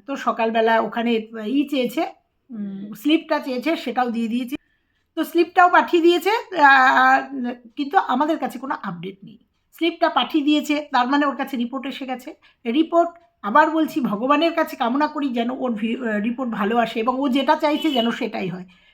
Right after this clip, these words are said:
কিন্তু আমাদের কাছে কোনো রিপোর্ট আসেনি এখনও, এখনও আমাদের কাছে আসেনি। বলতাম না যদি ও শর্টসটা না করতো, কারণ ও শর্টস করে আমাদের জানিয়েছে, ভিউয়ারদের জানিয়েছে যে ও খুব টেনশনে আছে, সারা রাত্রির ঘুম হয়নি,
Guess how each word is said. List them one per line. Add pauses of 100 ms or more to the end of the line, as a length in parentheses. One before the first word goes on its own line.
(100)
কিন্তু
আমাদের
কাছে
কোনো
রিপোর্ট (120)
আসেনি
এখনও, (760)
এখনও
আমাদের
কাছে
আসেনি। (380)
বলতাম
না
যদি
ও
শর্টসটা
না (100)
করতো,
কারণ
ও
শর্টস
করে
আমাদের
জানিয়েছে,
ভিউয়ারদের
জানিয়েছে (560)
যে
ও
খুব
টেনশনে
আছে, (360)
সারা
রাত্রির
ঘুম
হয়নি,